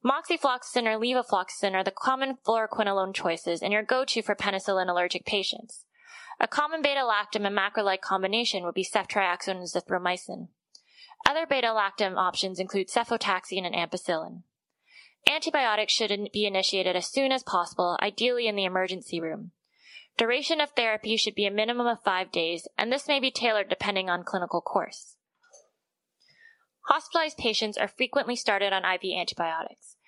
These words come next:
However, these should be reassessed daily for possible transition to oral agents as the patient gets better.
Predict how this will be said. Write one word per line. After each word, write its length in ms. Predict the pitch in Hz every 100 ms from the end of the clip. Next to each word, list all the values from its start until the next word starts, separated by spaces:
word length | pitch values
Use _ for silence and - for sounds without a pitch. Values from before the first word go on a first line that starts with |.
| - -
However, 480 | - 240 233 240 240 -
these 140 | 285
should 140 | 294 277
be 120 | 277
reassessed 520 | 233 220 - 202 -
daily 280 | 202 185 185
for 120 | 190
possible 440 | 196 220 220 - 226
transition 480 | 226 196 190 208
to 80 | 202
oral 320 | - 196 190
agents 340 | 156 180 180 170
as 140 | 175
the 60 | -
patient 360 | - 180 175
gets 160 | 175 170
better. 380 | - 165 165